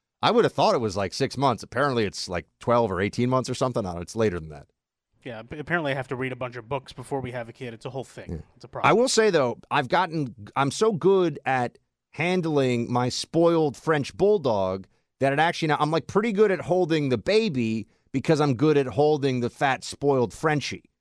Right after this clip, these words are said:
Speaker 1: So you go, you know, you, one is, like, training for the other.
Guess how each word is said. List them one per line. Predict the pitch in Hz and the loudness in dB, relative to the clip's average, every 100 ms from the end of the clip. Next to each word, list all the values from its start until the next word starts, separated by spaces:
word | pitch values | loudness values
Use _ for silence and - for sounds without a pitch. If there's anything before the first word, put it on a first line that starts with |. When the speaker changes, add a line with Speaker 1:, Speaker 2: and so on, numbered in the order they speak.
| _ _ _ | _ _ _
Speaker 1:
So | - 143 131 | 0 2 2
you | 131 | 2
go, | 127 156 160 | 4 4 2
you | 156 | 0
know, | 147 | 0
you, | 143 151 | 0 -2
one | 120 165 202 | 0 2 2
is, | 165 | 2
like, | 151 131 | 0 -2
training | - 160 151 | -2 -2 -2
for | - 123 | -2 0
the | 113 | 0
other. | 110 82 - | 0 -2 -12